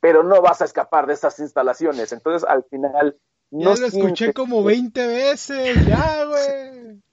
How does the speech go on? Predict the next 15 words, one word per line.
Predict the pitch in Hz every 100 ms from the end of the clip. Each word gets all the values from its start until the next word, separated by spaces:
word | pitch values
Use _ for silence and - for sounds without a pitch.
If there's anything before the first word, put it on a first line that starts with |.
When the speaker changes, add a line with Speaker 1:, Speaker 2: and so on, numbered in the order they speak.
| - 226 - 165 _ -
Speaker 1:
No, | 214 233
ya, | 202 180
de | 175
hecho, | 202 233
eso | 208 220
es |
justamente | 196 202 190 190 180 -
eso. | 202 143 107 _ _ _
No | 165 214
importa | 233 220 214 208 208
que | - 143
tu | - 120
lucha | 135 160 - 151
sea | - 151
justamente, | - 156 147 139 139 135 139 127 131 -